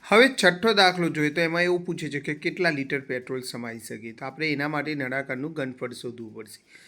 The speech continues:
ઘનફળ શોધીશું તો જવાબ ઘન મીટરમાં આવે છે, જેને આપણે લિટરમાં ટ્રાન્સફર કરીને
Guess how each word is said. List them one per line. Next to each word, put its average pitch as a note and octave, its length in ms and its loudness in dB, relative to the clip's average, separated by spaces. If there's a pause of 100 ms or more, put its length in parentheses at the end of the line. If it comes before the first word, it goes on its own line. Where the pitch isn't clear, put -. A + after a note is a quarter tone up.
(220)
ઘનફળ C3+ 400 -4
શોધીશું C3+ 540 -6
તો C3 100 -6
જવાબ A#2+ 320 -8
ઘન C3 200 -4
મીટરમાં C#3 420 -4
આવે A#2+ 140 -6
છે, B2 200 -10
જેને A#2+ 220 -8
આપણે B2+ 200 -8
લિટરમાં B2+ 480 -6
ટ્રાન્સફર B2 500 -10
કરીને B2 520 -8